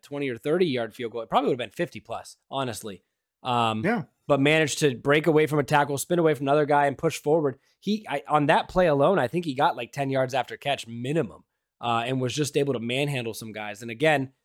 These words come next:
Speaker 1: knowing the situation, knowing, "Hey, I gotta get down as close as I can. I already got out of bounds once. We have the extra timeout," and, and making a play there was huge. And, uh,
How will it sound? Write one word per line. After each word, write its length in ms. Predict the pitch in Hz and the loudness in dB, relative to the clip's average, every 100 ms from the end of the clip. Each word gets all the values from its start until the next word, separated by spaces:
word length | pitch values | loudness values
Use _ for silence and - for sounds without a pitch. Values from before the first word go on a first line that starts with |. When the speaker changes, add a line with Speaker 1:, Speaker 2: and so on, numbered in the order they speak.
| _ _ - | _ _ 2
Speaker 1:
knowing 260 | 185 208 | 4 4
the 80 | 175 | 4
situation, 680 | - 180 151 156 196 170 143 | 2 2 4 4 4 2 2
knowing, 260 | 165 165 139 | 4 4 2
"Hey, 160 | 147 | 2
I 80 | 139 | 2
gotta 160 | 135 139 | 2 0
get 160 | 135 123 | 0 -4
down 200 | 131 123 | -4 -6
as 60 | |
close 220 | - 127 | -8 -10
as 120 | 120 117 | -8 -12
I 80 | |
can. 400 | 107 147 139 135 - _ _ _ | -6 -2 -2 -4 -14 _ _ _
I 120 | 135 127 | 0 4
already 180 | 143 143 | 4 4
got 200 | 131 143 | 2 2
out 140 | 139 | 0
of 60 | 123 | 0
bounds 260 | 127 120 | -2 -2
once. 320 | 120 131 131 | -4 -4 -4
We 80 | 123 | -4
have 240 | 117 143 135 | 0 0 2
the 140 | 131 | -2
extra 200 | 120 123 | -4 -8
timeout," 520 | 127 123 120 120 123 - | -8 -6 -4 -4 -6 -10
and, 280 | 120 113 110 _ | -16 -14 -16 _
and 240 | 120 110 110 | -18 -14 -8
making 320 | 131 131 117 | -8 -8 -16
a 60 | |
play 240 | 101 135 135 | -12 -8 -6
there 160 | 117 | -6
was 140 | 98 - | -10 -16
huge. 580 | - 185 175 113 - - _ _ _ | -10 -4 -2 -4 -8 -20 _ _ _
And, 240 | 131 123 117 | -6 -4 -4
uh, 380 | 113 107 101 | -4 -4 -6